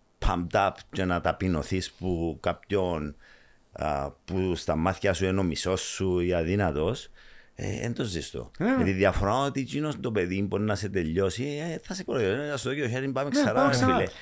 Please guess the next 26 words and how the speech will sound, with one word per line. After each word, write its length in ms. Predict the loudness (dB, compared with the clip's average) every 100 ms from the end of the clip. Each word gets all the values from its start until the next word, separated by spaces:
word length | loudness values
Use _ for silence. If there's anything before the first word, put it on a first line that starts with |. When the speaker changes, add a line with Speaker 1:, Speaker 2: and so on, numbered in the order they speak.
| -6
Speaker 1:
Και 120 | 2
το, 240 | 4 2 -2 -20 _
και 140 | -4
το, 220 | 0 0 -2 -6
και 140 | -6
εκείνο 280 | -6 -4 -2
που 80 | -2
συμβαίνει 560 | -2 -4 -4 -4 -4
στο 300 | -4 -4 -2
τέλος 460 | 0 2 4 2 0
είναι 80 | -2
να 60 |
του 60 | -6
πεις, 200 | -8 -12 -16 -18 -18 -20 -20 -14
«Man, 240 | -10 -10 -12 _ _
εγώ, 260 | -6 -4 -2
εγώ 180 | -2 -2
θυμούμαι, 600 | -4 -4 -4 -2 -4 -6 _ -6
και 100 | -2
εγώ 160 | -2
που 140 | -2 -2
τον 180 | -2 -4
box 80 | -6 -6
που 60 |
μεταπηδήσα 540 | -4 -2 -2 -2 -8 -12
σου, 140 | -14